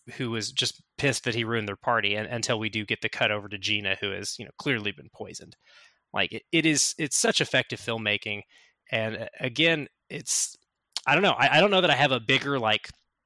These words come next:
theory, uh, point or ideological point to make here,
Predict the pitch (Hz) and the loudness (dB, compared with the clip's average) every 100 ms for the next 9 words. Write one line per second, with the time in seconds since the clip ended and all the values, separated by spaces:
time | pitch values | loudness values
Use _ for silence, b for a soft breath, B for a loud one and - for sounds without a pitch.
0 | - - - - - - - 160 175 170 | -20 -20 -20 -20 -20 -4 2 4 6 4
1 | 175 151 - - 156 143 - 175 170 156 | 4 0 -6 -2 0 0 -4 0 0 0
2 | 120 - _ _ _ _ - 156 131 117 | -4 -6 _ _ _ _ 2 4 4 4
3 | 131 147 139 135 - 131 - 120 120 - | 4 2 0 -8 -6 -6 -6 -4 -2 0
4 | 123 117 | 0 0